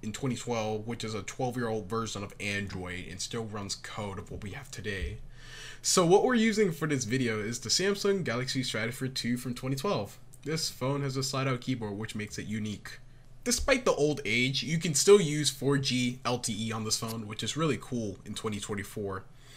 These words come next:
So let's get started. All right, so here's a legendary phone. Yep, the slide, slide-out keyboard. All right, let's look at this. Um, so, all right, so you can get a speed test working on this. And yes, this thing is slow.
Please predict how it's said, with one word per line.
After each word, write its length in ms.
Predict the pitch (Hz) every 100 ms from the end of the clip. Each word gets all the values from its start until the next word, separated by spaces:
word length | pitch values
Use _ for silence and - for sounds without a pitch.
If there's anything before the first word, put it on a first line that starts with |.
| - -
So 140 | -
let's 180 | 208 214
get 160 | - 123
started. 460 | - 120 107 92 85 - - - - _ _ -
All 80 | 123
right, 220 | 107 -
so 220 | - 113
here's 400 | 123 135 135 135
a 80 | 123
legendary 640 | 117 117 113 110 110 104
phone. 640 | - 117 123 131 139 139 135 - _ _
Yep, 140 | 135 135 - - - - _ _
the 160 | - -
slide, 460 | - 107 123 117 - - _
slide-out 580 | - - - - - -
keyboard. 460 | - - - - -
All 100 | 139
right, 180 | 123 101 - - - -
let's 160 | 123
look 180 | 123 113
at 80 | 85
this. 340 | 87 - - -
Um, 480 | 107 113 110 107 117
so, 420 | - - 117 107 104
all 100 | 127
right, 260 | 120 107 110
so 140 | -
you 140 | 123 143
can 280 | 160 135 117
get 200 | 120 113
a 100 | 101
speed 400 | - - 107 -
test 340 | 104 104 -
working 280 | - - 107
on 160 | 104
this. 440 | 110 135 - - -
And 120 | 117
yes, 200 | 117 113
this 160 | - 127
thing 180 | 131 120
is 120 | 101
slow. 420 | - 104 104 110